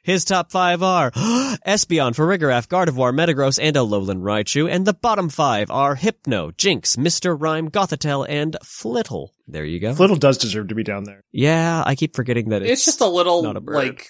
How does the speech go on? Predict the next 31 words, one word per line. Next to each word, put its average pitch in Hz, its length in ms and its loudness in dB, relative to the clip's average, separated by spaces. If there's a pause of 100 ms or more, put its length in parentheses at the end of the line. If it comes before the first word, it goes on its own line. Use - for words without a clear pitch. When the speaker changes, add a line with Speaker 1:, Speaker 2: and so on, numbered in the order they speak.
Speaker 3:
little 202 240 -2
tiny 113 340 -2
thing. 107 400 -10 (280)
Speaker 2:
I 139 100 4
don't 220 200 2
like 170 220 2
that 175 100 2
it 156 80 2
evolves 147 320 2
into 139 160 2
Pa-, 120 260 -2
Espathra. 113 680 -6
I 110 80 -6
just 127 180 -4
don't 135 160 2
like 101 220 -8
it. 85 160 -14
Speaker 1:
It 143 100 -4
doesn't 196 220 2
make 214 160 -4
any 370 120 2
sense. 453 480 2
Speaker 2:
I 123 60 -2
don't 139 160 2
like 135 200 2
it. 113 160 -8
Speaker 1:
Why 139 180 2
did 214 80 2
it 247 60 -4
get 285 120 0
so 453 100 2